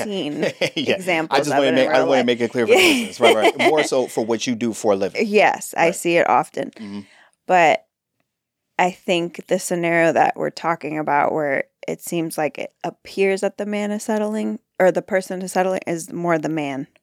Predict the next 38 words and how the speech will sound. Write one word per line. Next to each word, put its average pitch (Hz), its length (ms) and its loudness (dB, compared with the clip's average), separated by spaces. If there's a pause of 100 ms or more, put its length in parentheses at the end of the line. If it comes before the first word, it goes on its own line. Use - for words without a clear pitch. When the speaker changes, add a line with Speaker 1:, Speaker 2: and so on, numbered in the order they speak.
(800)
Speaker 1:
I 190 60 0
think 180 260 -4
we 160 120 -4
see - 180 -2
it 139 140 0
more, 139 240 -2
like, - 320 -4
with 180 240 -8
men 175 300 -2
who 180 120 -2
the 151 140 -2
woman 143 300 -2
doesn't - 260 -6
make 95 180 -4
any, 98 260 -8 (540)
in 170 220 -8
our - 200 0
eyes, 82 280 -2
any - 180 -8
sense. - 540 -12 (440)
Speaker 2:
Well, 131 220 2
because 123 380 0
Speaker 1:
Physically. 156 580 -6
Speaker 2:
Right, 104 240 -6
because 113 300 -4
there's 113 160 -2
always 123 340 4
this 107 220 -4
leeway 95 960 -6 (140)
that, 90 560 -6 (420)
uh, 82 580 -12 (960)
there's 120 200 -4
always 135 240 4
this 110 160 -6
leeway 117 320 2
that's 104 220 0
given 107 500 -4 (400)
to 98 560 -6